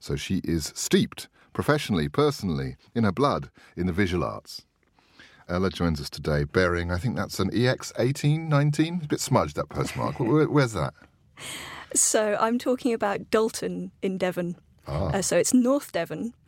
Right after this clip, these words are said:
Speaker 2: but it's not near the coast.
Speaker 1: Oh, okay.
Speaker 2: It's a small rural community, uh, kind of off the tourist trail. Um, and
Speaker 1: Is
Speaker 2: it's
Speaker 1: this,
Speaker 2: where
Speaker 1: is this where you grew up?
Speaker 2: This is where I grew up. It's where I was born.
Speaker 1: Wow.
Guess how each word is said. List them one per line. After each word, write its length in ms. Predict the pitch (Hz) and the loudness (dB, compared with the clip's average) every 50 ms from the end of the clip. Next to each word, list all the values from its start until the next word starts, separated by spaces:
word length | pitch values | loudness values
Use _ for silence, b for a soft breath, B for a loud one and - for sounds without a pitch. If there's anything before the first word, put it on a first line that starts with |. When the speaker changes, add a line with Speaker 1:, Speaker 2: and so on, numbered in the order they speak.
| B B B - | B B B -4
Speaker 2:
but 120 | 190 190 | -2 -2
it's 160 | 196 - - - | -2 -2 0 2
not 220 | 240 233 226 - | 2 2 2 2
near 140 | - 220 220 | 2 0 0
the 80 | 202 214 | 0 -2
coast. 520 | - - 170 160 113 - - - - - - | -4 -2 -2 -2 -2 -4 -6 -8 -10 -10 -8
Speaker 1:
Oh, 180 | - 107 123 156 | -6 -4 -2 -2
okay. 220 | - - - - | -2 0 2 2
Speaker 2:
It's 240 | - 76 - - - - | 2 2 2 -2 -2 0
a 360 | - 190 185 180 180 175 - - | 0 0 0 0 0 0 0 0
small 760 | - - - - - 269 226 220 214 208 208 196 190 185 - | 2 2 2 4 2 2 2 2 0 0 0 0 -2 -4 -4
rural 480 | - 196 208 214 220 214 202 196 190 | -2 2 2 4 4 4 2 2 0
community, 720 | 190 - - 190 185 180 175 170 - - 170 - 185 - - - _ B B B B B B B B - | -2 -4 -4 -4 -2 -2 -2 -4 -4 -4 -4 -4 -4 -6 -10 -18 _ B B B B B B B B -4
uh, 320 | - 185 165 170 - - - | -2 0 0 0 0 -2 -4
kind 220 | - - 226 226 | -2 0 0 2
of 60 | 220 | 2
off 240 | - 226 208 - - | 2 0 -2 -2 -2
the 80 | - 202 | -4 -2
tourist 600 | - - 220 190 170 170 180 - - - - - - | 0 0 0 2 2 0 -2 -2 -4 -4 -6 -8 -8
trail. 460 | - - - 165 170 170 151 104 - - - B B B B B B B B B | -6 -2 0 0 0 0 0 -2 -4 -6 -10 B B B B B B B B B
Um, 300 | - 196 185 180 170 - - | 0 0 2 2 0 0 0
and 120 | - 185 - | 0 2 2
Speaker 1:
Is 80 | - | 4
Speaker 2:
it's 0 | 120 | 4
Speaker 1:
this, 60 | 117 | 4
Speaker 2:
where 100 | 110 98 | 4 2
Speaker 1:
is 60 | 104 | 2
this 200 | 95 127 143 - | 0 -2 0 2
where 100 | 139 123 | 2 2
you 140 | 113 110 110 | 2 2 0
grew 220 | 107 113 104 98 92 | 2 2 4 4 4
up? 140 | - - - | 2 0 -2
Speaker 2:
This 220 | - 208 214 - - | 0 0 2 2 0
is 100 | 226 208 | -2 -2
where 180 | 208 202 190 | 0 0 0
I 100 | 180 180 | 0 -2
grew 160 | 185 180 165 | -4 -4 -4
up. 220 | 165 - - - - - - - | -4 -4 -6 -8 -16 -20 -20 -18
It's 140 | - - | -12 -8
where 140 | - 196 185 | -6 -6 -4
I 60 | 180 | -4
was 140 | - 92 87 | -6 -6 -8
born. 340 | - - 110 107 180 196 - _ - - | -6 -4 -4 -4 -4 -4 -8 _ -16 -12
Speaker 1:
Wow. 340 | - 80 82 85 76 69 | -10 -6 -6 -6 -6 -6